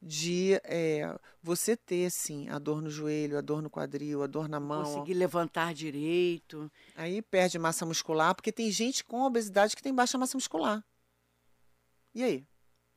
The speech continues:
Speaker 2: Aí fica aquela coisa toda mole, né? Ô, ô, de-, doutora Denise, é, qual a diferença de sobrepeso pra obesidade?
Speaker 1: Não, sobrepeso é quando você vai de, existe um I M C,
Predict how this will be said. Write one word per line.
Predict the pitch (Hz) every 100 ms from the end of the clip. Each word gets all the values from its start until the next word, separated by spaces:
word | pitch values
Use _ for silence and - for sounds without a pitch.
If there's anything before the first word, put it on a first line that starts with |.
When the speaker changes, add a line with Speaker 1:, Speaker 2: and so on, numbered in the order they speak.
| - -
Speaker 2:
Aí | 160
fica | - 170
aquela | - 160
coisa | 156 156 151
toda | - 190 202 - _
mole, | 147 139 143 131
né? | 147 160 156 _ _ _ _ - - -
Ô, | 170 170 170
ô, |
de-, | 151 160 -
doutora | 151 165 170 156 151
Denise, | 156 180 190 139 135 - - - 139 -
é, | 190
qual | - 359
a | 392
diferença | 302 - 214 180 185 185
de | 160 165 151
sobrepeso | - 254 247 208 185 - 220 262 247 190 233
pra | - 220
obesidade? | 214 202 190 190 160 151 143 123 127 - - - _ _ _ _ _ _ _ _ - - -
Speaker 1:
Não, | 214 127
sobrepeso | 120 156 165 165 160 165 196
é | 214
quando | 202 202
você | 190 - 185
vai | 160 135 120 -
de, | - 143 135 _ _ - - 120
existe | 139 160 -
um |
I | 185
M | 196
C, | 208 - 127 123